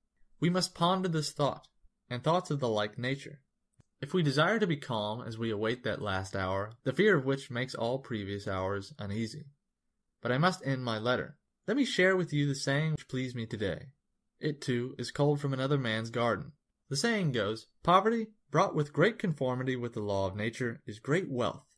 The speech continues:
Do you know what limits that law of nature ordains for us?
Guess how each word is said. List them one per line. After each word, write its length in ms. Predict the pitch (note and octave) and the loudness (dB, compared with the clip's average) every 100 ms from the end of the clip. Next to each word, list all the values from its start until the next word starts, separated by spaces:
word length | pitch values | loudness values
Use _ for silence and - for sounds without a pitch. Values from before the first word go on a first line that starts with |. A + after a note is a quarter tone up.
| _ _ _ _ _ _ _ _ _ | _ _ _ _ _ _ _ _ _
Do 80 | D#3 | 0
you 60 | |
know 120 | A3 A#3 | 4 4
what 140 | D#3+ | 4
limits 360 | C3 E3 F3+ - | 4 2 0 2
that 260 | C#3+ - | 2 2
law 300 | A#2 A2+ C3 | 2 2 2
of 80 | A#2+ | 0
nature 440 | G#2+ A2 - A#2 | -2 -2 -2 -4
ordains 480 | A2+ G#2 G2 G#2 A2+ | -2 -2 -2 -2 -4
for 220 | - A#2+ | -4 -2
us? 240 | B2 - | -4 -8